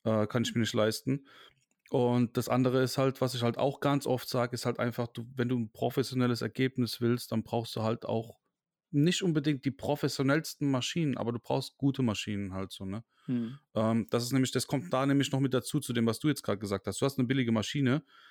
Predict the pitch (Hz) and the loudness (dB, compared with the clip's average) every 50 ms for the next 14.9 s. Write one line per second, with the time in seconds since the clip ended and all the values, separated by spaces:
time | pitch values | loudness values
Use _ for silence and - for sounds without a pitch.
0 | - _ _ _ - 127 123 120 120 120 120 - - 131 127 120 120 - 127 120 | -20 _ _ _ 0 2 2 2 2 2 0 -2 -2 0 2 2 2 2 0 0
1 | - - - 135 120 120 120 120 113 - - 123 120 113 - 131 127 120 - 120 | 0 0 0 0 0 0 0 0 0 2 2 2 2 2 2 0 -2 0 -2 -4
2 | 113 - - 147 - - - 156 156 - - - 113 - - - 123 120 - 117 | -4 -2 -4 -4 -4 -2 0 0 0 -2 -4 -8 -10 -6 -2 -2 -2 -2 -2 -6
3 | 104 120 123 131 139 - _ - - - - _ _ _ - 117 120 120 117 - | -4 -2 -2 -2 -2 -4 _ -20 -20 -20 -20 _ _ _ 0 2 2 2 2 2
4 | 110 110 123 127 143 135 131 - 127 123 - 120 123 - - - 131 131 120 110 | 0 2 2 2 2 2 2 0 -2 0 0 0 0 0 0 0 2 2 2 2
5 | 107 113 117 - - - - _ - 135 123 - - 127 123 147 - 175 160 147 | 0 -2 -4 -4 -6 -12 -16 _ -10 -8 -8 -6 -6 -2 -2 0 2 4 4 4
6 | 143 131 127 127 135 131 120 - - 113 120 123 123 135 151 151 - 151 135 - | 4 4 4 4 4 4 2 2 0 0 0 0 2 0 0 0 0 -2 -2 0
7 | - 123 113 - 170 185 185 - 131 127 131 135 - - - _ _ _ - 127 | -2 -4 -2 0 0 0 2 2 4 4 4 2 0 -6 -10 _ _ _ -4 -4
8 | - - 120 120 110 131 143 151 - 143 135 135 123 - - 131 113 127 135 139 | 0 2 2 2 4 2 2 2 0 0 0 2 0 0 -2 -4 -2 0 2 2
9 | 139 135 - 117 113 113 - 117 127 - - 113 - - 123 120 117 113 110 107 | 2 2 0 -2 0 2 0 0 0 -2 -6 -8 -8 -4 -2 0 0 0 0 -2
10 | 110 117 113 - - 123 117 110 - 120 110 120 113 113 110 110 107 107 - - | -4 -10 -14 -6 -2 -2 -2 -2 -2 -4 -6 -4 -4 -2 0 0 0 0 0 -2
11 | 143 147 - 120 104 - - 107 113 135 135 - _ _ _ _ _ _ 131 113 | -4 -2 -4 -6 -8 -6 -4 -4 -4 -4 -4 -8 _ _ _ _ _ _ -2 0
12 | 117 113 - 123 123 120 113 - _ _ _ - 123 110 - - - - - - | 0 0 0 0 0 0 0 -2 _ _ _ -8 -8 -8 -8 -10 -14 -14 -8 -2
13 | 139 123 - - - - 143 135 131 123 - 127 127 127 127 - - 139 123 120 | -2 -2 -2 -2 -4 0 0 0 0 0 -2 0 0 0 0 0 0 0 0 0
14 | 120 - - - - - - - - - 127 120 120 117 113 110 - | -2 -4 -10 -14 -16 -16 -16 -8 -4 -2 0 2 2 2 2 0 -2